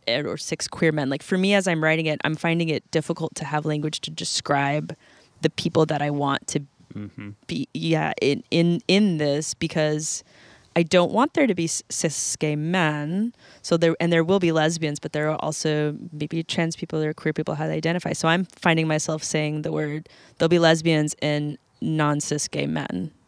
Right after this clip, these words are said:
Speaker 1: in the show as the leads. Like, is there any other, anything that comes to mind on how I could describe, and maybe I'm putting too many labels on it, but unfortunately when you're talking to, like, producers and executives and
Speaker 2: Right.
Speaker 1: generals, you need to be able to talk about it, and I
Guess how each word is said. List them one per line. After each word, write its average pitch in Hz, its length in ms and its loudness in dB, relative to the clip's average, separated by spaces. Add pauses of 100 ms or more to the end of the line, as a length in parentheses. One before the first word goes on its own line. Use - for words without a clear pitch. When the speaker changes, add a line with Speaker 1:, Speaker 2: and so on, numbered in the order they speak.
(160)
Speaker 1:
in 147 200 0
the 156 100 -2
show - 380 -4 (360)
as 151 220 0
the 127 120 -2
leads. 110 360 -2
Like, 156 180 -4 (180)
is 175 240 0 (320)
there 208 360 2
any 196 320 2
other, 185 420 0 (640)
anything 185 240 4
that 180 100 0
comes 190 240 0
to 180 80 -4
mind 165 120 0
on 151 40 0
how 156 140 -2
I 165 40 2
could 160 140 -6
describe, 156 800 0
and 190 140 4
maybe 233 180 4
I'm 190 80 2
putting 170 220 -2
too - 100 -12
many 147 160 -6
labels 151 260 -2
on 143 140 -4
it, - 140 -8 (240)
but 165 100 4
unfortunately 165 460 4
when 151 100 -2
you're 151 80 -2
talking 151 300 -8
to, 156 80 -8
like, 170 160 -8
producers 151 360 -8
and - 80 -10
executives 117 320 -6
and 156 80 -6
Speaker 2:
Right. 170 80 4
Speaker 1:
generals, 151 280 2
you 156 100 -2
need 147 160 -4
to - 80 -12
be - 120 -4
able 156 120 -6
to 185 100 -4
talk 247 240 0
about 147 280 -2
it, 147 120 -8
and 156 200 -4
I 156 280 -6